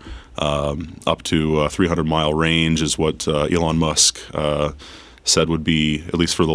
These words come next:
longer haul version. I mean, this is still only gonna be a regional truck,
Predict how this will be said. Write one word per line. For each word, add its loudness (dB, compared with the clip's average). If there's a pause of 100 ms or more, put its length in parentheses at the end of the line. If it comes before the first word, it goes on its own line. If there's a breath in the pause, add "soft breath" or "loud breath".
(120)
longer 2
haul 2
version. 0
I -4
mean, 0
this 2
is 2
still 6
only 6
gonna 4
be 2
a 0
regional 2
truck, 0